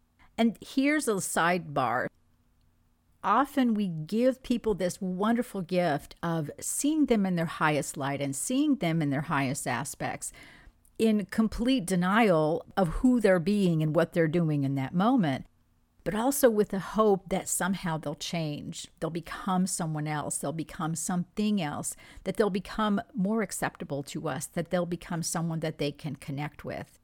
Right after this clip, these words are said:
So let me ask you this question. Have you ever been in a relationship with someone, and even though they didn't treat you well, you wanted to be their friend or you wanted to be closer to them, so you ignored their bad behavior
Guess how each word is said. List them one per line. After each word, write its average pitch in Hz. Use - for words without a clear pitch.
So -
let 220
me 226
ask 185
you 185
this 160
question. -
Have 185
you 175
ever 170
been 180
in 170
a 151
relationship 151
with 143
someone, 190
and 180
even 202
though 170
they 156
didn't 190
treat -
you 214
well, 247
you 208
wanted 185
to 226
be 208
their 190
friend 180
or 156
you 143
wanted 156
to -
be 160
closer 165
to 139
them, 143
so 185
you 196
ignored 175
their 262
bad 208
behavior 175